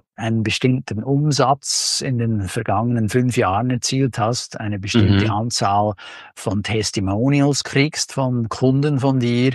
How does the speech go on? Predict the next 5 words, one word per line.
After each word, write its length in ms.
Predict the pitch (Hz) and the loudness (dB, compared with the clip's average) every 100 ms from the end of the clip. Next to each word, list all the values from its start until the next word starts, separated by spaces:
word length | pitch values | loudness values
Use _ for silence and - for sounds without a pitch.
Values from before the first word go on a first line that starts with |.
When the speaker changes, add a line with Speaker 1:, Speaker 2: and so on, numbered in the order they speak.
| - - - _ _ _ - | -4 -20 -20 _ _ _ -8
Speaker 1:
Also 400 | - 104 104 95 - - - | -6 -2 -2 -4 -8 -12 -4
auch 240 | 90 104 | -2 -2
jemand, 680 | - 113 117 101 107 107 - | -4 -4 -2 -2 -4 -6 -8
der 220 | 104 95 101 | -6 -6 -6
hier 400 | 80 101 101 | -8 -6 -6